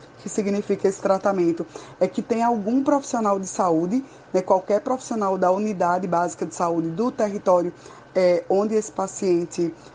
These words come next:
próxima à residência do paciente, que acompanha esse tra-, esse tratamento diariamente, do início até o final do tratamento, né? Estimulando sempre aquele paciente pra que ele faça a tomada da medicação,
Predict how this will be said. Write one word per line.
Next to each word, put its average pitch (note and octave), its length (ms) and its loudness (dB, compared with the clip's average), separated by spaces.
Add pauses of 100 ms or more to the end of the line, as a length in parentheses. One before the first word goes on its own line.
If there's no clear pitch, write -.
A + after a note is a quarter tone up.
(160)
próxima G#3+ 300 2
à G#3 40 -2
residência F3+ 440 -2
do F3 80 -2
paciente, F3+ 600 -4 (280)
que - 120 2
acompanha C4 480 2
esse C#4+ 280 2 (440)
tra-, B3+ 320 0
esse A#3+ 300 2
tratamento A#3+ 600 -2
diariamente, A#3 680 2
do G#3 180 0
início C4 560 2
até A#3+ 300 0
o C4 80 0
final C#4 340 2
do B3+ 100 -4
tratamento, C#4+ 800 0 (420)
né? F#3+ 220 0 (180)
Estimulando A#3 880 2
sempre G#3+ 420 -4
aquele A3+ 280 -2
paciente G3+ 580 -4
pra G#3+ 160 -4
que A3 100 -4
ele G3+ 120 2
faça G#3+ 380 -2
a B3+ 40 -2
tomada G#3+ 340 0
da G3 100 0
medicação, G3 760 -2